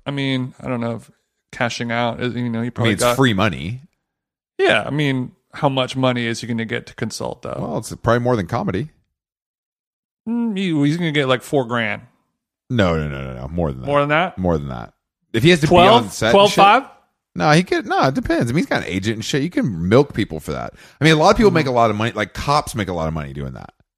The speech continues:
Speaker 1: Mm.
Speaker 2: And, like, F B I guys
Speaker 1: He wouldn't,
Speaker 2: retire.
Speaker 1: he wouldn't have said that.
Speaker 2: And then they're, then they're, you know, C S I consultants.
Speaker 1: Mm-hmm.
Speaker 2: Lawyers do it. Matty Matheson's doing it on a cooking show, on a food show.
Speaker 1: Really?
Speaker 2: Yeah.
Speaker 1: Damn it, bro.
Speaker 2: Yeah.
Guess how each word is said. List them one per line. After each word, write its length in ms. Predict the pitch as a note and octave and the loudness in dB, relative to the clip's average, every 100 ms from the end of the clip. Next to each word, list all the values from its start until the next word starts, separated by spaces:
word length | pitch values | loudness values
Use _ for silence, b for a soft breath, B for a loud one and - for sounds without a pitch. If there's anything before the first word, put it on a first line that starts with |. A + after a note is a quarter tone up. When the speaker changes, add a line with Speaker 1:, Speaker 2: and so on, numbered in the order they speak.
| B2+ | -10
Speaker 1:
Mm. 440 | B2+ C3+ C3 A#2 | -8 -6 -6 -2
Speaker 2:
And, 120 | A2+ | 0
like, 380 | A2+ G2 - - _ _ _ _ - | 2 0 -2 -14 _ _ _ _ -2
F 220 | A#2 - | -2 2
B 160 | A#2+ | 2
I 220 | G2 G2 G#2+ | 4 4 4
guys 400 | F#2 E2+ E2+ E2+ | 2 0 -2 -4
Speaker 1:
He 60 | |
wouldn't, 140 | F2 C#3 | -4 2
Speaker 2:
retire. 380 | G#2+ G#2+ G2+ | 4 4 4
Speaker 1:
he 60 | D3 | 4
wouldn't 220 | D3+ D3 | 6 4
have 60 | C#3 | 2
said 240 | - C#3+ C3 | 2 2 4
that. 280 | B2+ B2 _ _ _ | 2 0 _ _ _
Speaker 2:
And 120 | G#2 A2+ | 0 2
then 160 | A2 | 2
they're, 280 | G#2+ G2 F#2 | 4 4 2
then 240 | F2+ G#2 | 0 0
they're, 340 | G2+ F#2+ F2+ - | 2 2 0 -2
you 140 | F#2 F#2+ | -8 -6
know, 180 | E2 D2 | -4 -6
C 300 | - - A#2 | -4 0 2
S 220 | F#2+ - | 2 2
I 220 | G2 F#2+ | 2 2
consultants. 840 | - E2+ D2 C#2 - G#1+ - - D#2 _ _ D3 | 0 -6 -8 -8 -10 -12 -14 -16 -18 _ _ -14
Speaker 1:
Mm-hmm. 340 | D3 D3 G#2+ | -12 -10 4
Speaker 2:
Lawyers 340 | A#2 C3+ C3 A2+ | 6 8 6 2
do 100 | A#2 | 0
it. 120 | B2+ | 2
Matty 200 | E3 G3 | 2 2
Matheson's 460 | C#4+ E4 C#3+ G#2+ F#2+ | 2 0 -2 -2 -2
doing 160 | F#2+ | -2
it 40 | F#2+ | 0
on 80 | |
a 40 | A2 | 0
cooking 220 | G#3+ A#3+ | 0 -2
show, 240 | F#3 - - _ _ _ _ | -4 -8 -12 _ _ _ _
on 80 | G#2+ | -4
a 40 | G#2 | 2
food 200 | F#3 - | 2 2
show. 220 | G2 - | -4 -6
Speaker 1:
Really? 380 | C3 D3+ A#3+ D4+ - | -4 -2 0 -2 -4
Speaker 2:
Yeah. 220 | G#3+ F#2+ _ _ _ _ _ _ _ | -4 -4 _ _ _ _ _ _ _
Speaker 1:
Damn 180 | E3 D#3+ | -8 -8
it, 120 | - | -8
bro. 280 | - A#2+ D#3 C3+ _ | -6 -6 -6 -12 _
Speaker 2:
Yeah. 140 | A#2+ | -12